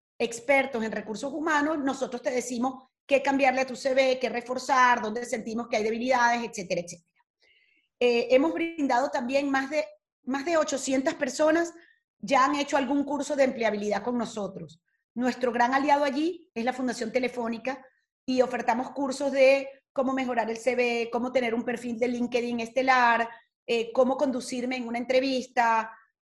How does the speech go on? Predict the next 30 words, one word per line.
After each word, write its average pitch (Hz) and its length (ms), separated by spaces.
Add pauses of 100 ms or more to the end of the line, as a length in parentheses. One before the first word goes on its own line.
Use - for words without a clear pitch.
(180)
Hacemos 262 400
mocks 277 560
de 247 120
entrevistas, 262 600
es 233 60
decir, 247 220
como 226 160
ensayos 220 580
de 214 100
entrevistas. 220 720 (760)
Tenemos 247 340
aliados 233 380
como 233 240
Quiero 226 240
Trabajo, 220 640 (320)
que 240 100
es 240 60
una 262 180
fundación, 240 760
en 240 60
este 226 200
caso 247 200
solo 240 280
ayuda 240 240
a - 20
mujeres, 233 480 (260)
pero 226 200
tú 240 100
vas 226 180
allí 254 500